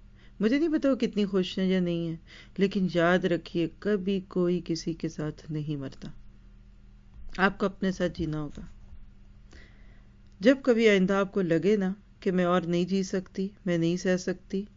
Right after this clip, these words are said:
मेरी बस हो गई, मेरे हालात ups and down हो गए, ये तो अब हद हो गई, तो खुद से पूछिए कि किस बुनियाद पे आप इससे अपनी बस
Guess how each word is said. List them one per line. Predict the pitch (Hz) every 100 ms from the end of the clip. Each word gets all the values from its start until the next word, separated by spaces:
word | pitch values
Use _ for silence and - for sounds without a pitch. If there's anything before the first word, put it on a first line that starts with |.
| -
मेरी | 175 170
बस | 156 160 160 180
हो | 175
गई, | 180 190 196 -
मेरे | 175 170
हालात | 165 156 165 175 - -
ups | 170 - - - - 185
and | 170 160
down | 151 165 185
हो | 185
गए, | 170 185 208 - - - - - - - - 180
ये | 214
तो | 220
अब | 180 156
हद | 165 170
हो | 185 180
गई, | 165 190 208 - - - - - - -
तो | 247
खुद | 247 294
से | 285
पूछिए | 262 202 190 - 190 214
कि | 226
किस | 214 311 320 196
बुनियाद | 190 185 180 220 -
पे | 240
आप | 214 196 180
इससे | 165 - - - - 185 190 185 -
अपनी | 170 - 160 175 170
बस | - 170 185 -